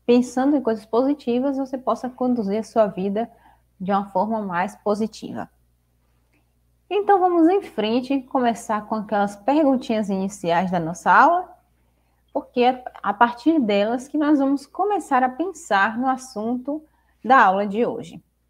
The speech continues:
Você, por acaso, como você faz pra medir a massa de um objeto?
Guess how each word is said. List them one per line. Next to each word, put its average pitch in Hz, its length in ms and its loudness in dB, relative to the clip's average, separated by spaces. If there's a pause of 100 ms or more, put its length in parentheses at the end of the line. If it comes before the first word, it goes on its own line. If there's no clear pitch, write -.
(1700)
Você, 220 840 -2
por 196 160 -2
acaso, 175 720 -4 (1700)
como 453 280 2
você 311 320 2
faz 156 720 -6 (600)
pra 285 120 2
medir 277 340 0
a 311 80 0
massa 180 680 -4 (380)
de 214 220 -2
um 269 120 0
objeto? 165 800 -4